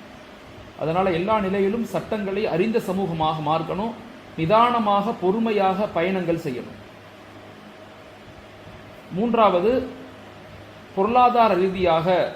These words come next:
நிறைய விஷயங்களை கற்றுக்கொள்ளணும், அதுல வலுவாகணும். இந்தியாவுடைய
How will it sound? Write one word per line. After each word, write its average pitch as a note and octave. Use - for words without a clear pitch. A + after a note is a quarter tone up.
நிறைய G3+
விஷயங்களை F3+
கற்றுக்கொள்ளணும், E3+
அதுல F3
வலுவாகணும். D#3+
இந்தியாவுடைய F#3+